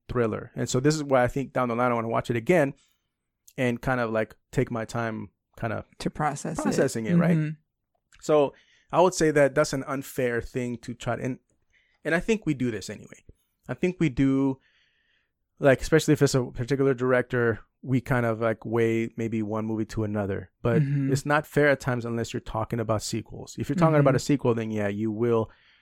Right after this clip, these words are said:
Speaker 1: you know, um, kind of compare the two or three.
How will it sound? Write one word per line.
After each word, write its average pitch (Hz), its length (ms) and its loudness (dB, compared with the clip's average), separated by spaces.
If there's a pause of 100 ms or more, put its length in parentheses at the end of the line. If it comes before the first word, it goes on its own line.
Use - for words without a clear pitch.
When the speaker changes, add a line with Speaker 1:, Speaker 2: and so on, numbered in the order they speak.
(140)
Speaker 1:
you 127 140 0
know, 104 360 -2 (800)
um, 107 340 -6 (500)
kind 113 180 -4
of 98 60 -8
compare 117 480 -4
the 107 100 -2
two 101 400 -10
or 101 140 -10
three. 98 340 -10